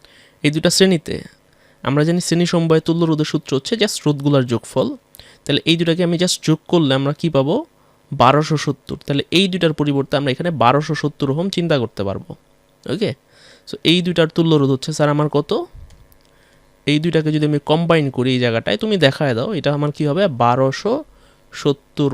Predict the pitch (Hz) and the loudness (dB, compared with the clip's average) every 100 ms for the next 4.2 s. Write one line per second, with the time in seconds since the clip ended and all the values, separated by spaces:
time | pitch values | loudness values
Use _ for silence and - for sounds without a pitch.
0 | 123 127 135 107 113 135 147 143 143 143 | -2 -4 -2 -4 -2 -2 -2 0 0 0
1 | 151 151 131 113 - 214 135 143 139 - | -2 0 -2 -4 -4 -4 -2 -2 -2 -2
2 | 143 180 202 - - - - - - 123 | -2 -2 -6 -12 -20 -20 -20 -8 -2 0
3 | 127 143 139 135 135 127 131 131 131 131 | 2 2 0 0 0 0 -2 -4 -6 -6
4 | - | -4